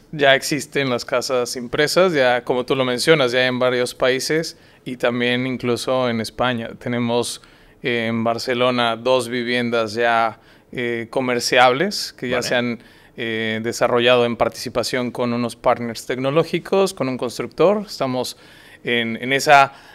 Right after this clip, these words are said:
Speaker 1: escalabilidad de los proyectos, porque la tecnología a día de hoy, pues bueno, está en crecimiento, la curva todavía está en, en una parte inicial,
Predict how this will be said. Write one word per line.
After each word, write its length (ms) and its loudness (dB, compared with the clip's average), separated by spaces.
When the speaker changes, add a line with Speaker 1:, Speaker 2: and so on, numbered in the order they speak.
Speaker 1:
escalabilidad 800 4
de 80 2
los 160 -2
proyectos, 800 -2
porque 360 -4
la 260 0
tecnología 640 0
a 20 4
día 160 2
de 100 2
hoy, 160 2
pues 220 -2
bueno, 280 -6
está 200 -4
en 80 -2
crecimiento, 840 0
la 140 2
curva 500 2
todavía 640 4
está 520 0
en, 280 -2
en 100 -4
una 220 -2
parte 280 0
inicial, 640 2